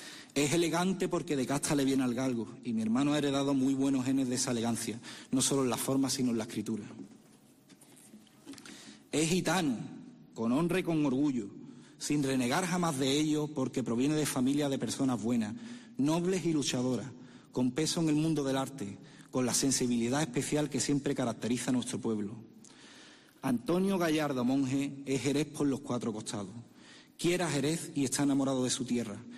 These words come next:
Y lo que trae hoy Antonio a Villamarta es difícil que lo podamos haber, porque lo podamos volver a ver reunido. Es el arte de Jerez sin distinciones. Es cofrade porque se ha criado a mi abuelo,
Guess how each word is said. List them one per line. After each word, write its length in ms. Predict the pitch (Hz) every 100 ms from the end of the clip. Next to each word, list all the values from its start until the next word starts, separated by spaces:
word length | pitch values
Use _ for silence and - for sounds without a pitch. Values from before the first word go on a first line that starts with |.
| - -
Y 100 | 156
lo 100 | 135
que 140 | 120
trae 280 | 117 160 175
hoy 180 | 156 139
Antonio 360 | 123 131 139
a 40 | 123
Villamarta 680 | 120 113 113 120 - 123 120 -
es 140 | 131
difícil 460 | 123 - 135 135 120
que 100 | 120
lo 80 |
podamos 380 | 104 110 123 123
haber, 280 | 113 120 139 - - - -
porque 200 | 123 123
lo 120 | 120
podamos 340 | 113 131 135
volver 400 | 120 117 131 135 -
a 100 | 117
ver 200 | 135 117
reunido. 520 | 123 113 127 110 - - - - - - -
Es 160 | 143
el 120 | 151
arte 300 | 147 165 160
de 100 | 135
Jerez 320 | 123 123 156 - - -
sin 280 | - 151 131
distinciones. 760 | 120 117 - 135 123 131 101 - - - - - - - - - - - - _
Es 120 | 160
cofrade 580 | 165 180 - 185 185 190
porque 320 | 185 165 -
se 160 | - 156
ha 80 | 180
criado 400 | 180 175 185 175
a 40 |
mi 140 | 165 143
abuelo, 360 | 139 156 156